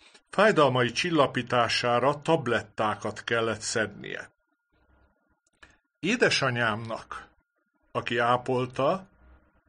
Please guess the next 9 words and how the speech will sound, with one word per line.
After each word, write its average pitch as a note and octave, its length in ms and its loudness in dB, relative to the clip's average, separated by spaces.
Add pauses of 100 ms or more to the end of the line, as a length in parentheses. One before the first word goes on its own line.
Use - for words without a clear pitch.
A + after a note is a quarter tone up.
(220)
az G#3+ 180 0
a G3+ 80 4
gondolata A#2+ 680 2
támadt, B2 760 0 (680)
hogy B2 160 0
a A#2+ 80 6
seben F#3 540 4
lévő A#2 440 0
kendőt B2 840 0